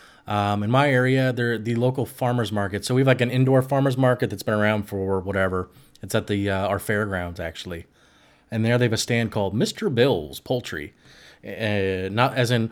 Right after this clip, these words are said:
"Oh no, Mister Bill's," but there's a guy there literally named Bill. Um, and they make, it's all poultry based, so it's either turkey or chicken, but it's the same. It's like, uh, they'll have, like,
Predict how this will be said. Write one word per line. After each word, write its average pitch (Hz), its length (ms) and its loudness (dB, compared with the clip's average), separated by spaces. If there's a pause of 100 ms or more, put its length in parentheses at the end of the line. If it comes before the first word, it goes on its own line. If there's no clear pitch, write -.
(140)
"Oh 381 140 4
no, 381 400 6
Mister 127 240 -2
Bill's," 107 300 0
but 113 100 -4
there's 104 160 0
a 101 60 -4
guy 110 240 6
there 107 160 2
literally 101 260 -2
named 95 220 -2
Bill. 92 200 -6 (520)
Um, 101 420 2 (300)
and 101 200 -2
they 135 160 2
make, 113 600 0 (260)
it's 104 320 -4
all 117 220 4
poultry 180 420 0
based, 92 240 -4
so 107 60 -4
it's - 120 -8
either 107 140 0
turkey 110 380 -2
or 101 80 0
chicken, 95 400 -4
but 98 180 -6
it's 98 80 -8
the 98 80 -8
same. 113 220 -4
It's 110 240 -6
like, 101 260 -2
uh, 90 220 -4 (500)
they'll 113 100 2
have, 110 140 2
like, 101 200 -4